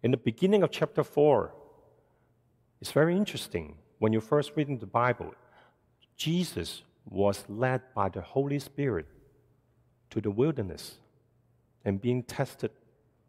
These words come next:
or tempted by the Satan for forty days. We all know, we all know these stories. And then afterwards, Luke just turned around and said that Jesus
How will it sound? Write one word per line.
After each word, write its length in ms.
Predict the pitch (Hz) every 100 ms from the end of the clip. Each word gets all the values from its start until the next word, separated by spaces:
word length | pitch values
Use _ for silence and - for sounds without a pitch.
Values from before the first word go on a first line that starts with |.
| _
or 120 | 95
tempted 500 | - - 151 147 - - _ _ _ _ _
by 140 | 92
the 60 | 92
Satan 420 | - 120 113 90
for 120 | 87
forty 300 | - 110 110
days. 340 | 98 107 92 -
We 140 | 104 117
all 180 | 123
know, 140 | 131 135
we 160 | 113 113
all 160 | 120
know 140 | 127 117
these 140 | 113
stories. 560 | - 113 95 73 73 - _ _ _ _ _ _ _ _ _ _ _ _ _ _ -
And 100 | 104
then 80 | 120
afterwards, 720 | 131 147 - 104 87 78 - - _ _ _ _ _ _ _ _ _ _ _ _ _ _ _ _ _ _
Luke 340 | 120 127 -
just 200 | - 123
turned 220 | - 120 107
around 340 | 107 117 113
and 140 | 95
said 300 | 92 110 104
that 180 | - 98 - - _ _ _ _
Jesus 520 | - 123 113 82 -